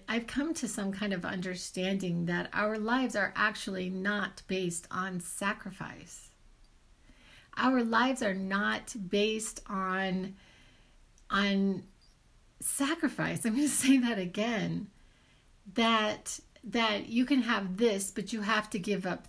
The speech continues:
that. You have to give up something to have what it is that you would like to have. And, and in some cases, there isn't even something to give up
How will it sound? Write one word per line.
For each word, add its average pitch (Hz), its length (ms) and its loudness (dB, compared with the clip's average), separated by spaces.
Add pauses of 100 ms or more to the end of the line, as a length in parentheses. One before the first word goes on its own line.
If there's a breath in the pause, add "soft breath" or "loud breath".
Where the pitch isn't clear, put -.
that. - 600 0 (1400 soft breath)
You 226 140 4
have 247 120 6
to 220 80 0
give 214 300 2
up 240 160 0
something 190 680 -2
to 208 180 -4
have 202 480 2 (220)
what 202 140 2
it 190 160 0
is 190 220 -2
that 180 100 -2
you 190 220 -6
would 185 120 -4
like 180 280 -2
to 175 100 -4
have. - 640 -6 (1120 soft breath)
And, 226 420 4 (100)
and 247 140 8
in 254 140 10
some 320 360 4
cases, 190 600 0
there 226 160 2
isn't 254 260 6
even 208 280 0
something 220 460 0
to 214 120 -2
give 190 380 -2 (100)
up - 440 2